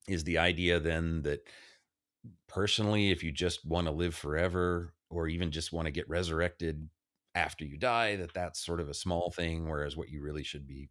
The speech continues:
hoping for is improvement or, I don't know. I mean, they, it's, it's hard to really trace that out, but, uh, um, but what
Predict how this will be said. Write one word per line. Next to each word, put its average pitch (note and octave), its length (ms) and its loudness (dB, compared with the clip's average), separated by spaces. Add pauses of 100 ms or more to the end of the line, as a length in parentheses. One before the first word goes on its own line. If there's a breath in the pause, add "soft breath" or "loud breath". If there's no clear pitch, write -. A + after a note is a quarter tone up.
(120)
hoping D#2+ 300 -4
for D2+ 420 -2
is C#2 300 -10
improvement A#2 600 0 (120)
or, C#2+ 520 -6 (580)
I D#2+ 140 0
don't - 140 -10
know. - 140 -16 (100)
I F#2 40 0
mean, D#2+ 160 0
they, G2+ 140 4
it's, G#2 360 0 (400 loud breath)
it's - 300 -6 (420)
hard F2 480 2
to C#2 240 0 (1300 soft breath)
really F2+ 640 2
trace D2 380 -2
that D2+ 220 -4 (260)
out, C#2+ 260 0 (120)
but, D#2 200 0 (160)
uh, E2 100 -6 (560)
um, E2 540 -2
but G#2+ 180 0
what A#2 140 2